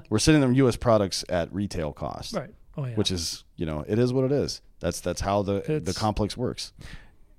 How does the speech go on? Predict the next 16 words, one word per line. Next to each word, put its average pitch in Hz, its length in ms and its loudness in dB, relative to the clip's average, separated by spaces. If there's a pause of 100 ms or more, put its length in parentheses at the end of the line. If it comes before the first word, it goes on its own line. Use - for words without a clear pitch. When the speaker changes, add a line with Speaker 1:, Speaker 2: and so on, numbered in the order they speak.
(460)
Speaker 2:
We 190 220 2
could 196 160 -2
use 180 180 0
technology 143 840 -4 (1000)
to - 160 -10
end 151 160 -4
that 139 140 -8
very 135 160 -8
quickly. 139 400 -14 (140)
Speaker 1:
Right. 85 240 0
Speaker 2:
If - 100 -6
Speaker 1:
Yep. - 20 -4
Speaker 2:
we 143 80 -2
had - 60 -4
any 139 60 -8
balls. 131 340 -10